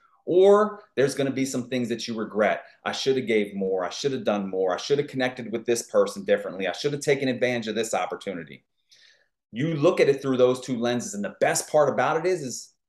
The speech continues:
we get to decide which lens we look at it through. So as you are starting out your career, make sure that you are making decisions and taking advantage of opportunities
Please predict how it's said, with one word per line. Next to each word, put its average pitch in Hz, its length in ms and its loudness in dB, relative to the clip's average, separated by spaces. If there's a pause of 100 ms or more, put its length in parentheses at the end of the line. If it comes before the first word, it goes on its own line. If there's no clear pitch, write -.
(160)
we 110 240 -4
get - 160 -4
to 143 40 -12
decide 139 440 -2
which 147 180 0
lens 147 240 -4
we 143 100 -4
look 156 200 2
at 117 100 4
it 98 140 -4
through. 78 240 -8 (960)
So 131 200 4
as 113 140 2
you 156 120 4
are - 60 8
starting 156 500 2
out 143 220 -2
your 143 140 0
career, 131 440 0
make 123 260 -2
sure 156 340 -2
that 113 240 -6
you 156 100 -2
are 127 160 4
making 143 420 -4
decisions 131 720 -4
and 90 140 -10
taking 151 320 0
advantage 135 380 -2
of 120 80 4
opportunities 127 920 -4